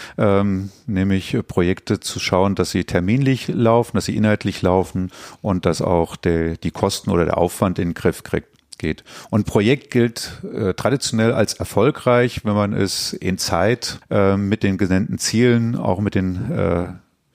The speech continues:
vorher definierten Kosten und Ressourcenaufwand in die Ziellinie bringt. Und in Zukunft wird es sein, dass ein Projekt durchaus, äh,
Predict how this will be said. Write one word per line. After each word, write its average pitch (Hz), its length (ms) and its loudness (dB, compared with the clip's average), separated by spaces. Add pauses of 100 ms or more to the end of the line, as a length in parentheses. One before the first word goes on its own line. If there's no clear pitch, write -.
vorher 104 360 2
definierten 98 480 -2
Kosten - 480 -2
und 95 240 -2
Ressourcenaufwand 90 920 -2 (500)
in - 80 -2
die 90 120 0
Ziellinie 110 480 4
bringt. 78 440 -2 (760)
Und 85 320 -4
in 92 220 -2
Zukunft - 400 0
wird 135 100 4
es 127 140 0
sein, 123 920 0
dass 113 300 2
ein 117 240 0
Projekt - 640 -2 (720)
durchaus, 131 580 2
äh, 113 400 2